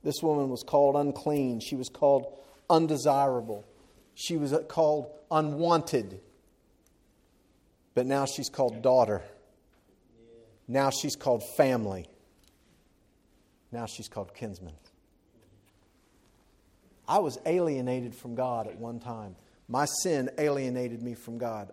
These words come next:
Speaker 1: I was lost. I was headed for hell. I was alienated from the love of God. And Jesus Christ came and he saved me and he washed my sins away. Mm.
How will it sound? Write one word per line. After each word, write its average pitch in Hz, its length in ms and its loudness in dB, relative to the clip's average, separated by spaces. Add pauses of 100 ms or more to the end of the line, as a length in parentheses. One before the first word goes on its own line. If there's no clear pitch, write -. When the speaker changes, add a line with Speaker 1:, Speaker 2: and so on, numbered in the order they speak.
Speaker 1:
I 123 160 0
was 113 300 -10 (360)
lost. 123 720 -4 (320)
I 110 120 -8
was 107 160 -10
headed 131 320 -4
for 135 140 -8
hell. 117 420 -4 (640)
I 117 60 -4
was 107 160 -6 (100)
alienated 120 800 2 (280)
from 107 340 -6
the 98 80 -10
love 110 300 0
of 123 140 -2
God. 104 320 -6 (1120)
And 107 260 -16
Jesus 147 380 -8
Christ 139 420 -2
came 139 320 -6
and 113 120 -4
he 143 140 -8
saved 135 540 -2
me 120 320 -6 (280)
and 110 160 -10
he 165 200 -8
washed 143 560 -4
my 139 180 -6
sins 135 460 -6
away. 135 520 -4 (1200)
Mm. 113 240 -10